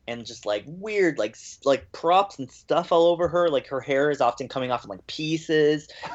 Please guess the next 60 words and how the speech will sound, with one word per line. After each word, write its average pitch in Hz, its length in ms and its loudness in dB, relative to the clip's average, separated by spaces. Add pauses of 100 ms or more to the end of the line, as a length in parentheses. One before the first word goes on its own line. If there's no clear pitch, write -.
And, 113 280 -4
uh, 117 200 4 (180)
she - 140 -2
performs 165 500 2
to, 180 100 2
like, 127 200 2 (120)
older 147 480 2
kind 143 220 -6
of 131 200 -8
throwback 139 540 2
music. 139 680 -4 (380)
Um, 123 400 -2 (140)
she - 100 -10
used 160 100 -8
to 170 60 -14
do 196 120 0
a - 20 0
lot 156 160 6
of, 139 60 -2
like, 123 120 0
Screamin' 139 560 -4
Jay 127 180 2
Hawkins 139 840 -4
and, 117 140 -6
like, 110 420 0 (300)
stuff - 300 2
that 143 140 0
just - 260 -8
is - 140 -10
very, 147 240 2
like, - 180 -4
expressive. - 720 -8
And 117 100 -10
she 147 120 -6
just, 135 160 -10
like, 127 180 -4
dances 135 380 -2
around 123 260 0
crazy 135 400 -2
on 127 140 -2
stage 117 320 -6
and 113 80 -8
makes 110 200 -6
really 123 440 0
over-the-top 123 500 0
facial 107 260 -6
expressions. 110 600 -6
And 113 160 -10
just, 113 120 -10
like, 117 160 0
you 123 80 -10
just 123 200 -8
kinda 156 140 2
have 139 120 2
a 113 60 0
good 117 280 -6
time 107 360 -8
and 107 80 -8
it's - 200 -14
ridiculous. - 720 -12